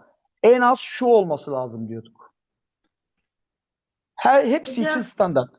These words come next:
Speaker 1: En az şu.
Speaker 2: eşit.
Speaker 1: Ne o? Eşit olması ne demek? Bir olması demek, tamam mı? Şimdi bir olması demek de zaten bu bir bütün değil mi? Bir bütünü ben bu kadar parçaya böldüm diyor. Dolayısıyla aslında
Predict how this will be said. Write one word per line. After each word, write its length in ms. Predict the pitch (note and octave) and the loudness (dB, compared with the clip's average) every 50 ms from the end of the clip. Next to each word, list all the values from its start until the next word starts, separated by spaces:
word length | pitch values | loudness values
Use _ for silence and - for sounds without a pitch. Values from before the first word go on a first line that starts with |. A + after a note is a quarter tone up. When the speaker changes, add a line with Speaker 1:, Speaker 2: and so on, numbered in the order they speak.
| _ | _
Speaker 1:
En 160 | - A#3+ B3+ D3 | 2 4 4 4
az 140 | C#3+ - | 2 2
şu. 260 | C#4 D4 - - F3+ C3+ | 2 -2 -4 -2 -2 -2
Speaker 2:
eşit. 200 | - - - _ - - | -2 -2 -10 _ -4 0
Speaker 1:
Ne 100 | A3+ A#3 | 4 4
o? 140 | G3 C#3+ B2 - _ _ _ _ _ _ _ _ _ _ _ - | 4 4 2 -2 _ _ _ _ _ _ _ _ _ _ _ 2
Eşit 300 | A#3 A3+ - C4+ - B3 | 2 4 2 2 4 4
olması 340 | A3+ A3+ A3 G#3+ A3 - | 4 4 2 0 -2 -2
ne 140 | A#3 A#3+ F#3+ | -6 -4 -2
demek? 260 | G3+ G#3+ C4+ F#3 D#3+ | -2 -4 -4 -6 -6
Bir 120 | D3 E3 F3 | -4 -2 0
olması 420 | E3+ D3+ C3+ A#2+ A2+ - - - | 2 2 0 0 -6 -10 -12 -16
demek, 220 | B2 A2+ A#2 A2+ _ | -14 -14 -14 -8 _
tamam 260 | - G2 F3 A#3 F3 | -2 0 0 0 0
mı? 100 | B2 G#2+ - _ _ _ _ _ _ _ _ _ _ _ _ _ _ _ _ | -2 -8 -10 _ _ _ _ _ _ _ _ _ _ _ _ _ _ _ _
Şimdi 200 | - A3 G#3+ D#3 | 4 4 6 6
bir 100 | F3+ B3 | 6 6
olması 460 | B3 C4 B3 B3 A#3 A#3 A3 - G3 F3 | 6 6 6 6 4 0 0 0 0 0
demek 300 | G3+ G#3+ A#3+ B3+ - - | 2 2 0 -4 -4 -6
de 80 | E3+ | -2
zaten 400 | - G3 A3+ A3+ A#3+ A#3 G#3 F#3 | 2 2 2 2 2 -2 -2 -2
bu 180 | G#3 B3 G3+ F3+ | -6 -8 -6 -4
bir 200 | G#3+ B3+ A#3+ F3+ | -4 -4 -2 -4
bütün 320 | F#3+ - - - C3 B2+ | -6 -8 -8 -10 -6 -4
değil 120 | D#3+ A3 G#3+ | -2 -2 -2
mi? 140 | C3+ G#2+ - _ _ - | -4 -6 -10 _ _ -8
Bir 260 | C#3 F#3 B3 A3+ F#3+ | -2 0 2 2 2
bütünü 340 | G3 F#3+ - - F#3+ F3+ D#3 | 0 -2 -2 -2 -2 0 2
ben 200 | F#3+ A3 A3+ G3 | 2 2 2 -2
bu 60 | G3+ | 0
kadar 260 | - G3 F3 A3 A3+ | -2 0 0 0 -2
parçaya 640 | - - - E3+ D#3+ D#3 - - - F#3+ F3 F3 E3+ | -2 -2 0 2 2 2 0 -6 -4 -2 0 0 0
böldüm 440 | D3 D3 C3+ C3 A2 A#2+ G#2+ A2 G#2+ | 0 0 -2 -2 -4 -6 -6 -6 -8
diyor. 200 | A2 G#2+ G2+ - _ _ _ _ _ _ _ _ _ _ _ _ _ _ - | -8 -10 -12 -18 _ _ _ _ _ _ _ _ _ _ _ _ _ _ 0
Dolayısıyla 580 | D#3 F#3+ G#3+ A#3 A3+ - - B3 G3 E3 C#3+ - | 2 2 2 2 0 -2 -8 -2 -2 -2 -2 0
aslında 840 | - F3 G3 F#3 - - - F3+ D#3+ D3+ G3 A3 A3+ - - _ | -2 -2 -2 -2 -8 -16 -18 -16 -8 -6 -4 -4 -4 -8 -14 _